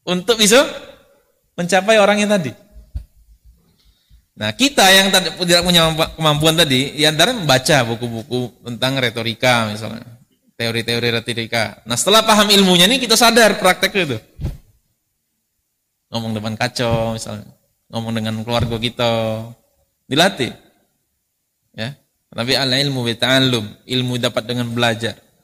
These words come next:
Wal hilmu bitahallum, sifat tenang itu didapatkan dengan latihan tenang. Ya. Dilatih,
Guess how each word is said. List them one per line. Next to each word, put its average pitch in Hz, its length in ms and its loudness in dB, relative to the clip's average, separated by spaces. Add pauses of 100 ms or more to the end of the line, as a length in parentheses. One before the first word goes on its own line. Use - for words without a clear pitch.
(280)
Wal 123 320 2
hilmu 170 560 2
bitahallum, 127 880 0
sifat - 480 -4
tenang 151 400 -2
itu 117 80 -12
didapatkan 156 480 0
dengan 160 320 0 (320)
latihan 262 480 0
tenang. 240 400 -4 (2500)
Ya. 123 240 -8 (680)
Dilatih, 180 440 -2